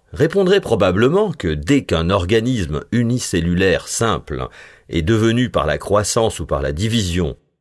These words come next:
un composé de plusieurs cellules, ou qu'il s'est fixé à quelque surface d'appui, la loi qu'il a établie est entrée en action.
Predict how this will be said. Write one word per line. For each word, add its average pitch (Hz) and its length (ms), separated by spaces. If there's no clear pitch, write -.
un 104 120
composé 113 680
de 82 120
plusieurs 71 400
cellules, 117 500
ou 247 80
qu'il 143 180
s'est 123 200
fixé 127 560
à 87 120
quelque 139 340
surface 92 460
d'appui, 127 440
la 156 140
loi 110 360
qu'il - 240
a 76 80
établie 101 560
est 90 240
entrée 104 320
en 87 120
action. 80 480